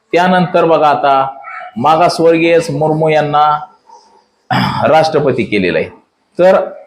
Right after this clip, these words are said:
जिथं जिथं निवडणुका असतील तिथल्या तिथल्या त्या त्या समाजाचं माणसाला प्रतिनिधित्व द्यायचं आणि त्या राज्याची निवडणूक जिंकायची, हे खरं कारण हे नरेंद्र मोदी आणि अमित शहा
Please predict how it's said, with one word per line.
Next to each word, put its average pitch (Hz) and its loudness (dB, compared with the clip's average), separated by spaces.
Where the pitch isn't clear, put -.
जिथं 208 2
जिथं 196 2
निवडणुका 185 2
असतील 170 0
तिथल्या 180 0
तिथल्या 175 -2
त्या 160 0
त्या 160 -2
समाजाचं 151 0
माणसाला 151 2
प्रतिनिधित्व 147 -2
द्यायचं 139 2
आणि 135 -2
त्या 160 0
राज्याची 135 -2
निवडणूक 127 -2
जिंकायची, 120 -2
हे 190 0
खरं 143 0
कारण 127 0
हे 127 -2
नरेंद्र 139 0
मोदी 123 0
आणि 117 2
अमित 113 0
शहा 107 -8